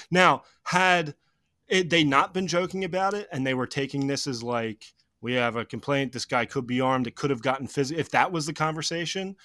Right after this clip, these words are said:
where they were like, "Dispatcher told us it could be physical," and then they released the dispatcher video where, or not video, but audio where, um, you know, it's clear that the guy's just yesing them, I wouldn't put that on the cops. But if they're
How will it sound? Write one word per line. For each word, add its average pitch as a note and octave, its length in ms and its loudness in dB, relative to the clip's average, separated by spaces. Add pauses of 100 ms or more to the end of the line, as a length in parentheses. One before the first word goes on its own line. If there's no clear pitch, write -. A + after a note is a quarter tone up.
(220)
where C3+ 120 0
they C3 100 4
were B2+ 140 2
like, A#2+ 400 0
"Dispatcher C#3 420 0
told C3+ 200 -2
us A#2+ 100 -4
it A2+ 60 -14
could C#3 140 -2
be B2+ 100 -2
physical," A#2+ 500 -6 (360)
and D#3+ 120 4
then C3 300 2 (440)
they D#3 140 6
released C#3+ 500 2
the C#3 80 -2
dispatcher C3 600 0
video B2+ 480 0
where, A#2+ 440 -2
or C3+ 180 2
not A#2 240 -2
video, A#2+ 280 -2
but A#2 160 -6
audio A#2+ 420 0
where, A2 520 0 (440)
um, G#2 480 0 (1040)
you A#3 200 2
know, D#3+ 180 8
it's C#3 100 2
clear E3+ 320 6
that C#3+ 120 2
the D3 60 0
guy's B2+ 260 4
just A#2+ 220 -4
yesing B2 400 0
them, C3+ 280 -4 (280)
I G#3+ 140 6
wouldn't G3 260 2
put E3 160 -2
that C3+ 160 2
on A2 100 -6
the G2+ 80 -12
cops. G#2 400 -10
But F3 120 -2
if F3+ 120 -2
they're G#3 200 2